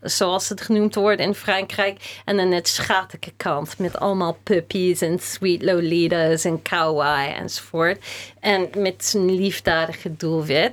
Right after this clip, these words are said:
Terwijl mensen steenrijk worden. En terwijl de sch-, de scheiding tussen superrijke en superarmoedige mensen steeds groter wordt.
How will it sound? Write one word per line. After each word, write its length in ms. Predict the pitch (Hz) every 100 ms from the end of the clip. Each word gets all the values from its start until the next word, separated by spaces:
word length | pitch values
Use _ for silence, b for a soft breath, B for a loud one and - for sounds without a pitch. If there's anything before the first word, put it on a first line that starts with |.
| -
Terwijl 340 | - 202 190
mensen 460 | 185 180 175 - 165
steenrijk 920 | - - - 180 160 151 165 147 147
worden. 540 | - 135 143 165 240 - B B B
En 200 | 185 175
terwijl 380 | 202 180 170 170
de 160 | 165
sch-, 260 | 160 - -
de 420 | - - - 165 156 _ B B B
scheiding 580 | - - 214 180 175 165
tussen 280 | 214 - 185
superrijke 760 | - 196 180 160 160 160 165
en 180 | 139 165
superarmoedige 880 | - 165 160 - 151 156 139 151 165
mensen 360 | 135 135 135 170
steeds 340 | - 117 -
groter 380 | - 117 - -
wordt. 380 | - - -